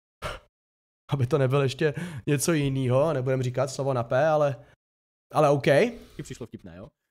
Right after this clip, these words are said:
Speaker 2: Takže aspoň má, má slečna nějak-, nějaký takový ten, já nevím, jak to říct, tu flow toho videa, že víc
Speaker 1: A přesně Miroslav to tady píše, jim je to jedno, protože jednou je to na netu, tak můžou reagovat, přesně, oni si to takhle obhájí, frajeři, řeknou,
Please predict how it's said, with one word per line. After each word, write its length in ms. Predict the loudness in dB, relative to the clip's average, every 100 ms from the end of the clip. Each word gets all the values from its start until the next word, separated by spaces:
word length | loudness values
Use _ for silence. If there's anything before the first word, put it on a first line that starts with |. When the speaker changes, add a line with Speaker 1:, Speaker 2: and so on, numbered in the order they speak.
| _ _ _ _ _ _
Speaker 2:
Takže 180 | -10 -8
aspoň 260 | -8 -6 -4
má, 400 | -2 -2 -4 -6
má 500 | -4 -2 -2 -4 -6
slečna 240 | -10 -8
nějak-, 180 | -6 -6
nějaký 220 | -6 -4
takový 200 | -4 -4
ten, 200 | -8 -8 -12 _ _ _ _ _ _ _ _ _
já 60 | -16
nevím, 140 | -16
jak 80 | -16
to 60 | -20
říct, 100 | -20
tu 80 | -20
flow 280 | -12 -8 -6
toho 140 | -6
videa, 200 | -4 -6
že 100 | -6
víc 200 | -8 -6 2
Speaker 1:
A 240 | 4 4
přesně 400 | 2 0 2 0
Miroslav 380 | 0 0 2 0
to 80 | 2
tady 140 | 0
píše, 380 | 0 0 2 4
jim 140 | 4 2
je 80 |
to 100 | 4
jedno, 300 | 4 4 2
protože 260 | 0 -2 0
jednou 180 | 2 2
je 80 | 2
to 100 | 2
na 80 |
netu, 180 | 2 0
tak 160 | -2 -2
můžou 240 | 0 2
reagovat, 460 | 4 2 2 2 0
přesně, 380 | -4 -2 2 2
oni 160 | 2
si 120 | -2
to 100 | -4
takhle 240 | -4 0 0
obhájí, 440 | 2 2 4 4
frajeři, 420 | 2 2 2 2
řeknou, 300 | -2 -2 -2